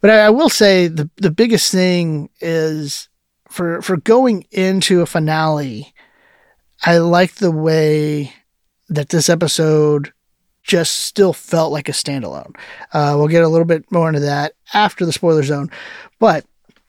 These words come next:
it, I still got sucked in. Like, and, and I think what's important to that is, for me, thinking about the finales of previous Disney Plus shows and kinda having that fear of, like,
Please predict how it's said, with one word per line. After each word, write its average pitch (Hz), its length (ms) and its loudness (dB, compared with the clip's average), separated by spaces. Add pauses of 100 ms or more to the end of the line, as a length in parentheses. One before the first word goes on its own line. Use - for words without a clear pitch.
(260)
it, 185 220 -4
I - 80 0
still 233 200 2
got 208 140 0
sucked - 280 -2
in. 160 200 -2 (180)
Like, 165 380 -2
and, 165 420 0
and 165 240 -4
I 165 60 -2
think 190 160 2
what's 175 160 0
important 190 400 2
to 170 100 0
that 160 220 0
is, 156 480 -2 (720)
for 160 260 -2
me, 175 840 0 (100)
thinking 180 400 -2
about 160 300 0
the 156 80 -6
finales 151 1080 -2 (560)
of 151 400 -2 (120)
previous 208 720 2
Disney 165 340 0
Plus 151 320 -2
shows - 540 -6
and 147 100 -8
kinda 156 160 -2
having 160 220 0
that 135 120 -6
fear 151 380 -2
of, 143 160 -4
like, 131 400 -8